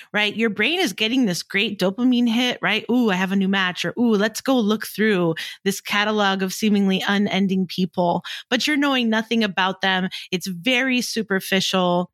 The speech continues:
uh, based on looks, which are important, but that isn't, right? You're looking at one or two pictures, which also we know, <laughs> you know, doesn't even give you the full picture of a person.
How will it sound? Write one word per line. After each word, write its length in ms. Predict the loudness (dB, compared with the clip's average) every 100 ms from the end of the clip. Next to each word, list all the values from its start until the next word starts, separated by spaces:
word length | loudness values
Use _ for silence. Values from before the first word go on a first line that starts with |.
| _
uh, 260 | -2 0 -2
based 360 | 0 0 0 0
on 240 | 2 2
looks, 360 | 0 -2 -8 -6
which 200 | -2 0
are 120 | 0
important, 760 | 0 -2 -2 0 0 0 -2 -4
but 120 | -2
that 200 | -2 0
isn't, 320 | 0 0 -2 -6 _
right? 240 | 0 0 0
You're 160 | -2
looking 340 | 0 -2 0 2
at 220 | 0 0
one 140 | 0
or 100 | 0
two 240 | -2 -2 -2
pictures, 720 | -2 -2 0 0 0 -2 -6 -12 -16 -4
which 180 | -4 0
also 380 | -2 0 -2 0
we 160 | 2
know, 340 | 2 2 2 0 0
<laughs> 920 | 0 0 0 0 0 -2 -4 -4 -2
you 140 | -2
know, 240 | 0 0 0
doesn't 280 | 0 0 0
even 200 | 0 0
give 180 | 0
you 80 | 0
the 100 | 0
full 280 | -2 0 0
picture 340 | 0 -2 0
of 140 | 0 -2
a 40 |
person. 640 | 0 0 0 -2 -2 -2